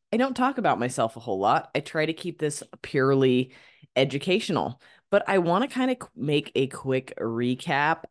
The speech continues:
of what the year looked like and how fast it flew by on my end of things, because I feel like that can also be an important piece to maybe somebody else's journey. So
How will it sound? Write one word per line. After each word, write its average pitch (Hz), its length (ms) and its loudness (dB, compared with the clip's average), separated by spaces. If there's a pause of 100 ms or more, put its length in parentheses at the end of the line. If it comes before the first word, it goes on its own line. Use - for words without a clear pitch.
of 120 520 2 (120)
what 131 340 -2
the 208 100 -4
year 156 240 -2
looked 113 300 -2
like 139 280 0
and 127 100 -2
how 123 200 -2
fast 117 400 -2
it - 120 -4
flew 123 260 -2
by 123 460 2 (440)
on 156 220 2
my 175 200 2
end 220 220 2
of 147 120 -2
things, 131 400 -2
because 156 560 0
I 196 100 0
feel 240 180 0
like 247 220 0
that 180 180 2
can 175 100 -2
also 143 400 0
be 123 540 -2 (480)
an 143 120 -4
important 143 800 -2
piece 123 540 -2
to 123 680 0 (160)
maybe 131 240 2
somebody 120 420 -2
else's 92 320 -4
journey. - 420 -8 (200)
So - 340 0